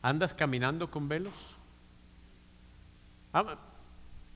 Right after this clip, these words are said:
si los andas caminando con velos el uno con el otro, bueno, vi-, vivimos en una sociedad muy aparente, ¿no? Y de eso ni te voy a hablar tanto, pero sí de si le estás siendo transparente a Dios,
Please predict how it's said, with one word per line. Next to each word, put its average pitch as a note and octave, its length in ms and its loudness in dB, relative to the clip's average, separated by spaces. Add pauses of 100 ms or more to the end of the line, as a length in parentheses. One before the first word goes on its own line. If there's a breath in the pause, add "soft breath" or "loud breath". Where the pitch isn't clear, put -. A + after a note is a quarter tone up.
(140)
si - 200 6
los G3+ 200 10
andas C4+ 280 10
caminando A#3 500 8
con G3 160 2
velos A3+ 260 8
el G3+ 120 8
uno A3+ 160 4
con G3+ 160 6
el G#3 100 8
otro, A3 220 6
bueno, G#3+ 200 6
vi-, F#3 200 4
vivimos F#3+ 480 6
en G3+ 60 0
una G#3 100 4
sociedad D#3 300 4
muy G3 140 4
aparente, D#3 520 6
¿no? D3+ 120 -4 (2000)
Y D3 160 8
de G3 120 10
eso A3 180 6
ni G#3 120 6
te F#3 100 4
voy F3 120 10
a F#3+ 40 12
hablar G3 240 10
tanto, G3+ 300 4
pero C3+ 160 0
sí A#3 220 -2
de G3+ 140 4
si D#3 200 2
le D3 140 6
estás E3 360 4
siendo F3 580 -2
transparente D3 840 2
a C#3 60 2
Dios, C3+ 840 -2